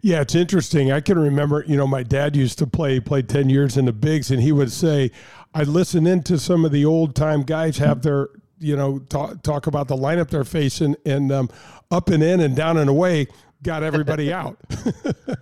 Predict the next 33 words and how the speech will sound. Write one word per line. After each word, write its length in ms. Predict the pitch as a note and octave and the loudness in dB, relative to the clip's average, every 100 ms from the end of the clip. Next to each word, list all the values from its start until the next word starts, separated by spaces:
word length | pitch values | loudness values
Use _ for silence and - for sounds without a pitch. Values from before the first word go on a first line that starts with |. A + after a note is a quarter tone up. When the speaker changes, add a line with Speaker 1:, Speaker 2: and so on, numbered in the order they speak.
| - - D#3 | -14 -8 -6
Speaker 2:
And, 400 | F3+ F#3+ G3+ F#3+ | -2 0 0 -2
and 160 | G3 F#3+ | -4 -4
for 140 | G3+ | -6
the 80 | F#3+ | -4
most 300 | G3 G3+ - | -2 -4 -2
part, 300 | G#3 A#3 F3 | -2 -2 -2
if 100 | D3+ | -8
you 100 | F3 | -12
still 240 | - G3 | -10 -8
make 240 | F#3 F3+ E3+ | -8 -10 -12
your 100 | F3 | -12
pitches 400 | - G#3+ A#3+ D#3+ | -6 -6 -6 -14
today, 420 | D#3+ F3+ A3+ F#3+ D3+ | -10 -4 -2 -2 -2
it'll 200 | D3+ C#3+ | -2 -4
still 240 | - G3+ | -6 -8
get 160 | E3+ C3 | -6 -8
'em 80 | B2 | -8
out. 160 | A2+ | -8
I 80 | A2+ | -10
mean, 120 | A#2+ | -14
some 200 | - F#3 | -10 -10
things, 300 | - E3+ D3+ | -8 -14 -14
you 80 | D3 C3+ | -8 -6
know, 120 | C3+ | -4
baseball's 380 | C#3+ D3+ - C#3 | -6 -8 -6 -6
been 140 | C3 B2+ | -6 -6
around 220 | B2+ B2+ | -6 -8
a 80 | A2+ | -8
hundred 220 | C3 B2+ A#2 | -10 -10 -14
and 80 | - | -14
some 220 | C#3 B2+ | -10 -8
odd 140 | A#2 | -8
years. 360 | C#3+ E3 C#3 - | -6 -6 -6 -8